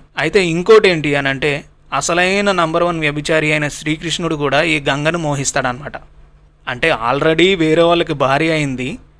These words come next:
ఆమెని ఈ క్యాండిడేట్ కూడా మోహిస్తాడు. చూడండి మరి వీరి యొక్క దేవీ దేవతల యొక్క పరిస్థితి ఎలా ఉందో. నారద మహర్షి ఇట్లనెను, "బ్రహ్మదేవుని కమండలువులోని పరమశివుని శిరస్సు పైన ఉన్న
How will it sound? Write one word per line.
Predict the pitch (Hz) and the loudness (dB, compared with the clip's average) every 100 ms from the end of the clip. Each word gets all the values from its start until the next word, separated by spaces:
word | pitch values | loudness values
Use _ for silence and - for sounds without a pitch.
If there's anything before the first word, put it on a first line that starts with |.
| - 160 | -10 -2
ఆమెని | 160 214 208 185 180 190 - - - - | 2 2 2 2 0 -4 -10 -20 -20 -10
ఈ | 175 | -6
క్యాండిడేట్ | 190 180 180 185 | 2 2 4 2
కూడా | 175 175 156 185 - - | 2 4 4 2 -6 -14
మోహిస్తాడు. | 165 170 156 - 123 - - _ - 175 | -4 -2 -2 -4 -8 -8 -18 _ -6 0
చూడండి | 185 156 | 0 0
మరి | 139 131 | 0 0
వీరి | 135 143 147 | 0 0 0
యొక్క | 147 147 | 0 -2
దేవీ | 135 139 156 156 | 0 0 0 0
దేవతల | 151 147 156 | 0 0 -2
యొక్క | 143 143 143 - - - - - | -2 -2 -4 -8 -12 -20 -20 -10
పరిస్థితి | 139 143 - 156 143 | -6 -4 -6 -4 0
ఎలా | 135 | 0
ఉందో. | 135 127 120 - - - 139 | 0 -4 -10 -12 -20 -20 -6
నారద | 147 170 175 | -2 0 0
మహర్షి | 170 160 - 151 | -2 -2 -4 -6
ఇట్లనెను, | - 135 131 131 _ _ | -4 -6 -6 -10 _ _
"బ్రహ్మదేవుని | 139 143 170 196 196 190 170 | -4 -2 0 2 2 0 -2
కమండలువులోని | 160 151 170 170 165 156 151 147 135 | -4 -2 0 0 0 -2 -4 -4 -6
పరమశివుని | - 135 160 156 160 143 139 131 _ _ | -6 -4 -4 -4 -4 -4 -6 -10 _ _
శిరస్సు | - - 156 - | -8 -2 -2 -4
పైన | 156 151 143 | -6 -6 -4
ఉన్న | 139 135 | -6 -6